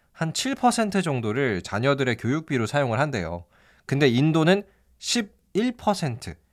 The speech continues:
우리나라보다도 한 사 퍼센트 정도를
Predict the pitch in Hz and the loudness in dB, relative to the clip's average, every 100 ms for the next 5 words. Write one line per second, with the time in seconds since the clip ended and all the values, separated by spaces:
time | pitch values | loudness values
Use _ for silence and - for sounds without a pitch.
0 | _ _ 120 185 247 247 202 180 170 190 | _ _ 2 4 8 8 8 6 2 2
1 | 302 285 196 196 185 - 123 139 196 185 | -4 -4 -4 -2 -4 -2 -2 0 0 2
2 | 180 175 156 131 120 139 143 | 0 -2 -2 -2 0 0 0